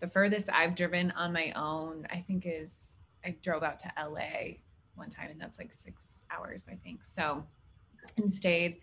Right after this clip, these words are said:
and I, I enjoy the, like you said, like, the independence of choosing what you wanna do that day,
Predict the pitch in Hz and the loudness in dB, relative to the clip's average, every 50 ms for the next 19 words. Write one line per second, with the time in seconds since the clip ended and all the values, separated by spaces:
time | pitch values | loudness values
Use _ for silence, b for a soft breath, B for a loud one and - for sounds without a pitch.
0 | b b b b - 190 185 160 220 254 262 247 196 - - - 175 208 254 302 | b b b b 4 6 8 8 8 8 8 6 4 2 4 4 4 6 6 8
1 | 285 233 214 190 175 165 185 233 294 320 233 175 165 160 151 156 175 - _ - | 8 8 8 8 6 4 2 2 2 4 4 6 6 6 4 2 -2 -6 _ 0
2 | 156 151 147 143 139 147 - - - - _ - 170 170 - 160 165 170 - 175 | 2 4 4 4 4 2 0 -2 -6 -8 _ -4 -4 -2 -4 -6 -6 -2 -2 -2
3 | 160 - 151 147 - 156 - - 170 160 156 156 - - 175 156 156 151 143 - | -2 -2 -4 -4 -2 -4 -2 -2 -2 -2 -4 -4 -4 -4 -4 -4 -2 -4 -4 -6
4 | - 165 165 - - - - - 165 165 160 156 165 156 147 139 135 131 135 143 | -8 -10 -12 -10 -10 -8 -6 -4 -4 -2 -2 -2 -2 -2 -2 -2 -4 -4 -6 -8
5 | - - - - - - _ _ _ _ _ _ _ - - _ - 175 - - | -10 -12 -14 -20 -20 -20 _ _ _ _ _ _ _ -20 -18 _ -4 -4 -4 -2
6 | 185 185 190 202 208 202 254 277 - 170 - - - - - - - - - - | 0 0 0 0 0 -2 -2 -2 -2 -2 -4 -4 -4 -6 -6 -4 -4 -4 -4 -8
7 | 180 | -12